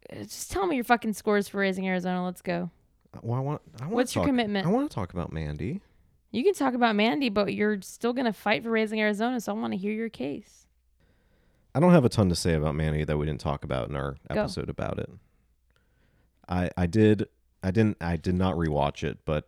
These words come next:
Speaker 2: on, upon reflection and thinking about it more, I feel like it did fall a little bit in my, like, ranking. Um,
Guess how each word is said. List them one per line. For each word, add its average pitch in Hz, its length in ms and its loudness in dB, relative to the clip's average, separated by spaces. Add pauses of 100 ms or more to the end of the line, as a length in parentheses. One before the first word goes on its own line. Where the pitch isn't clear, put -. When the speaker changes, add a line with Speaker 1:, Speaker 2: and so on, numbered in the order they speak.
Speaker 2:
on, 82 320 -2
upon 107 560 2
reflection 92 800 0
and 80 140 -4
thinking 87 260 -2
about 80 180 2
it 76 80 -4
more, 78 420 0 (800)
I 82 80 -6
feel 87 320 2
like 78 460 -2 (760)
it 95 160 -6 (260)
did 78 420 -2 (380)
fall 73 400 -8
a 73 60 -10
little 73 240 -6
bit 69 320 -4 (600)
in 78 100 -4
my, 71 200 -2
like, 62 200 -8
ranking. - 560 -10 (1040)
Um, 71 380 -18